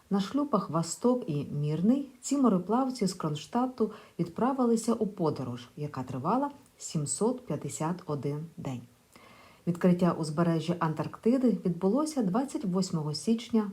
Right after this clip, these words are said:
тисяча вісімсот двадцятого року.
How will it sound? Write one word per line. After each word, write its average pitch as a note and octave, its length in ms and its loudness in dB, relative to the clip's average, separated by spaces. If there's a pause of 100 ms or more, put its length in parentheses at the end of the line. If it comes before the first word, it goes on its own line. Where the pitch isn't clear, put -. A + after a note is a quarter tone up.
(120)
тисяча B3+ 440 0
вісімсот A3 640 0
двадцятого D3 640 -4
року. D3 300 -6